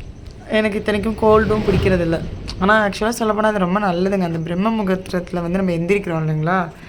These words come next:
அந்த ஆக்சிஜன் நம்ம சுவாசிக்கிறப்பயே நம்ம வந்து உடம்புக்கு வந்து ரொம்ப நல்லது. அதனாலயே என்னன்னு தெரியல, அந்த பனியோ அந்த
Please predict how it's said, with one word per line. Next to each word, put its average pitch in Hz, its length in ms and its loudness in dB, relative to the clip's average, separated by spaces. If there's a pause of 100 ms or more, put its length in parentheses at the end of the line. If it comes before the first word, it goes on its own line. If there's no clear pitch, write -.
(400)
அந்த 180 140 4 (140)
ஆக்சிஜன் 202 400 -2
நம்ம 180 200 -2
சுவாசிக்கிறப்பயே 185 760 0
நம்ம 190 240 -2
வந்து 165 160 -2 (100)
உடம்புக்கு 180 380 -2
வந்து 170 180 -2
ரொம்ப 165 300 -2
நல்லது. 156 280 -4 (840)
அதனாலயே 196 440 2
என்னன்னு 208 280 0
தெரியல, 202 260 2
அந்த 196 180 0
பனியோ 196 380 2 (220)
அந்த 185 120 0